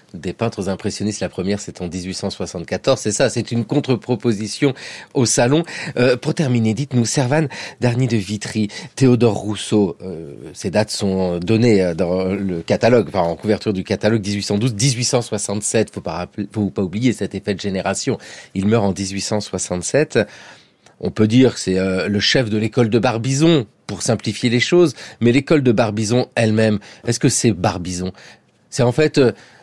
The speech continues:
l'idée de s'accrocher à une certaine vision de la peinture où l'on met en avant, euh, la nature, mais une certaine nature rêvée et fantasmée, quelques animaux,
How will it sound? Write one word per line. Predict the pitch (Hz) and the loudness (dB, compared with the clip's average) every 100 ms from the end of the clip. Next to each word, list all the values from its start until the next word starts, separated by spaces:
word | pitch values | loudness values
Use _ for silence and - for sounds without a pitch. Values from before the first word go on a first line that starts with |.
| - | -14
l'idée | 117 127 143 127 151 185 175 | -4 0 0 4 6 6 4
de | 110 95 127 | -2 -2 -2
s'accrocher | - 165 147 - 131 - 175 | 0 -2 -2 0 0 2 2
à | 143 | 2
une | 110 | 0
certaine | - 151 - - 151 135 | 0 0 0 2 2 2
vision | 117 113 117 147 | -4 -2 0 0
de | 127 127 | 2 2
la | 127 | 2
peinture | 123 131 131 - 147 151 | 2 -2 -2 0 4 6
où | 123 | 6
l'on | 117 | 2
met | 123 127 | 4 4
en | 123 | 4
avant, | 127 110 120 123 - - - | 2 4 4 4 0 -18 -2
euh, | 104 117 | 2 4
la | 120 123 | 6 4
nature, | 131 127 131 123 | 2 2 2 4
mais | 107 | 4
une | 104 | 2
certaine | 120 - 113 | 0 0 0
nature | 113 113 - 117 | 2 0 0 2
rêvée | 107 101 113 107 - - | 2 4 2 2 -2 -14
et | - 101 | -8 -2
fantasmée, | 113 131 123 139 | 0 2 2 2
quelques | 139 135 - 131 | 2 0 2 2
animaux, | 123 131 135 131 | 4 4 4 2